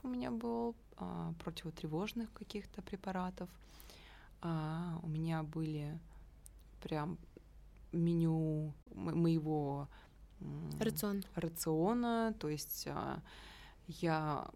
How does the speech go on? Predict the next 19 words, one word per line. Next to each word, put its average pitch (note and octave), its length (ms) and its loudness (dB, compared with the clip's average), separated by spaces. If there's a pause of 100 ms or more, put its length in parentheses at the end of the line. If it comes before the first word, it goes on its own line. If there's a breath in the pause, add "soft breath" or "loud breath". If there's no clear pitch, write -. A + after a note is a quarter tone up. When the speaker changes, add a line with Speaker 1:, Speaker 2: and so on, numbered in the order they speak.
Speaker 1:
кайфовала E3 600 6
реально, D#3+ 420 2
когда, - 680 -2 (360)
видимо, D#3 420 -4
мне D#3 180 0
врач E3 260 -4
сказал, E3+ 680 -2
разрешил, E3+ 680 0
сказал: D#3 320 -2
«Тебе - 220 -6
нужно D#3+ 260 -2
есть E3 500 -2
бутерброды, F3 760 0
белый E3+ 420 4
хлеб F3 540 4
с - 200 -4
маслом, F3 580 2
с - 120 -8
колбасой». F3+ 920 2